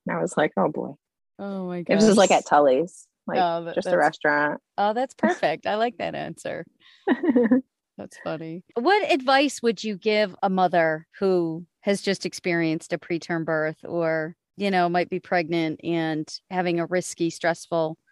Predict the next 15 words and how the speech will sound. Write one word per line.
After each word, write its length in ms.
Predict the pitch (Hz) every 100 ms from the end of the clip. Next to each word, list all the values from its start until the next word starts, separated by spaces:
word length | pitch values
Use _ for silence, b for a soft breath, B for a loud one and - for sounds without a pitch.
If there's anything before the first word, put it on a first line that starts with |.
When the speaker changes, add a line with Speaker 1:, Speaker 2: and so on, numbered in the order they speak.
| _ -
Speaker 2:
pregnancy? 680 | 175 160 165 - 165 170 _ -
Speaker 1:
Well, 560 | 294 294 285 285 285 - -
I 140 | 262
would 180 | 285 294
say 540 | - 269 262 262 254 254
that 640 | 226 220 208 202 196 - _ _ _ _ -
the 440 | 196 202 208 196
advice 380 | 190 190 196 196
might 180 | 202 208
be 160 | 202 -
different 480 | 196 277 165 170 165 -
if 200 | 190 180
you're 140 | 165
pregnant 500 | - 170 170 165 -
versus 720 | 180 180 165 160 160 156 -